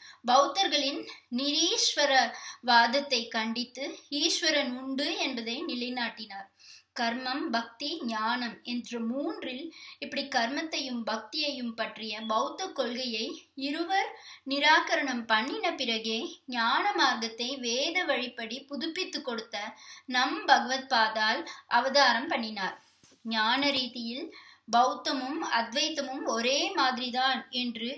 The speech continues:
இவ்விரு சித்தாந்தங்களையும் சேர்த்து ஆக்ஷேபிக்கிற விசிஷ்டாத்வைதிகள், துவைதிகள் ஆகியோர் சொல்வதுண்டு. நம் ஆச்சாரியலையே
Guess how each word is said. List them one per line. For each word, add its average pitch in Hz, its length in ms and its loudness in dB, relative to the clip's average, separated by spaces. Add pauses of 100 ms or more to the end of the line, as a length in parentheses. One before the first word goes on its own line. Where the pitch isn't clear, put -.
இவ்விரு 285 500 -4
சித்தாந்தங்களையும் 269 1000 2
சேர்த்து 339 640 -2 (440)
ஆக்ஷேபிக்கிற 269 760 4 (120)
விசிஷ்டாத்வைதிகள், 247 1160 0 (400)
துவைதிகள் 262 760 2
ஆகியோர் 240 600 0 (280)
சொல்வதுண்டு. 220 640 0 (460)
நம் 247 360 4
ஆச்சாரியலையே 254 960 6